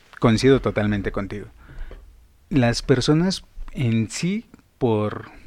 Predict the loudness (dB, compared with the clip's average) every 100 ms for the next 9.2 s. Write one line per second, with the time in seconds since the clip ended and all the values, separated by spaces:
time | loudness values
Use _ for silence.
0 | -4 -4 0 0 -2 0 0 0 0 0
1 | 0 0 0 -2 -2 -2 -2 -2 -2 -2
2 | -4 -6 -14 -20 _ _ _ -10 -2 2
3 | 4 4 4 2 4 4 4 2 2 2
4 | 2 0 -4 _ _ _ _ 0 2 2
5 | 2 2 4 4 4 2 0 2 0 2
6 | -4 -6 _ _ 4 6 6 2 -2 2
7 | 2 4 2 2 0 -4 -12 0 2 4
8 | 0 0 -2 -2 0 0 0 0 -2 -6
9 | -6 -6